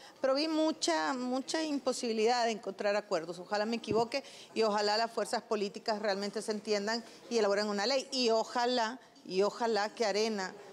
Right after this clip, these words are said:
no promulgue una ley general de aguas que sepa que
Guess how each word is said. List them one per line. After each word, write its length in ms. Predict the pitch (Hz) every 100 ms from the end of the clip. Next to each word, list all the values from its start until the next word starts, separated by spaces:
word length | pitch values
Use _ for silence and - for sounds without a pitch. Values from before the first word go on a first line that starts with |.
| -
no 220 | 214 214
promulgue 580 | 226 233 247 247 190 190
una 300 | 185 214 220
ley 240 | 220 240 226
general 380 | 208 190 202
de 120 | 208 208
aguas 240 | 214 254
que 140 | 233
sepa 360 | 202 214 214 240
que 340 | 233 233 262